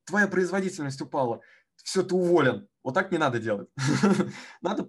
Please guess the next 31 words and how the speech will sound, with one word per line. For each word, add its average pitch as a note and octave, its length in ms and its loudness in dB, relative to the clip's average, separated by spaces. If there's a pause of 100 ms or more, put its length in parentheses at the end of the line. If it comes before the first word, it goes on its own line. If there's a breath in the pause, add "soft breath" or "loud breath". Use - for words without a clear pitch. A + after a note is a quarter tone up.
(120)
надо G3+ 220 0
подойти, G3 440 -4
там, C#3+ 360 -6
с-, - 420 -16
там D#3 140 -4
спросить F#3+ 420 -6
сразу, C#3 380 -8
«Че - 140 -12
случилось? B2+ 640 -10
Почему G3+ 300 -12
ты C3 100 -12
так - 240 -12
это - 180 -20
сам?» A2+ 260 -18 (760 loud breath)
И D4+ 160 -4
вот F3 200 -8
тут A#3 160 -8
уже D#3+ 380 -4
как C#3+ 200 -8
бы C3 100 -6
можно C3+ 480 -6
выяснять, C3 580 -8
то A2+ 80 -12
есть - 180 -14
либо A#3+ 200 -8
он D3+ 300 -6
может, C#3+ 460 -10
э, A2 300 -12 (180)
там, G#2+ 260 -14
не B2+ 140 -10
знаю, A2 320 -10